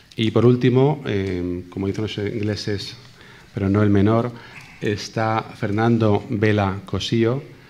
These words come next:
eh, profesor de la Escuela Superior de Arquitectura de la Universidad Politécnica de Madrid. Él es arqueólogo,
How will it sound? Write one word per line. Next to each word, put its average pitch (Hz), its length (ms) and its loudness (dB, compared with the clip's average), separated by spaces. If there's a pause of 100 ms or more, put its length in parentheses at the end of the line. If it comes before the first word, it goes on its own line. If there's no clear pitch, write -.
(340)
eh, 101 220 -2
profesor 107 520 -2
de 110 60 0
la 101 80 2
Escuela 107 300 -2
Superior 104 560 -2 (320)
de 110 80 -2
Arquitectura 101 680 0 (120)
de - 80 -4
la 98 80 0
Universidad 101 680 0 (480)
Politécnica 101 800 2 (140)
de 90 540 0
Madrid. 98 500 0 (640)
Él 107 220 2
es - 580 0
arqueólogo, 113 800 2